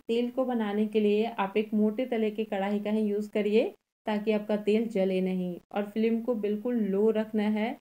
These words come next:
पूरा तेल हम लो फ्लेम पे ही बनाएंगे, फ्लेम को बिल्कुल भी तेज नहीं करना है।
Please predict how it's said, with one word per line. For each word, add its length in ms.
पूरा 280
तेल 320
हम 220
लो 260
फ्लेम 280
पे 80
ही 140
बनाएंगे, 540
फ्लेम 340
को 160
बिल्कुल 340
भी 140
तेज 300
नहीं 160
करना 300
है। 260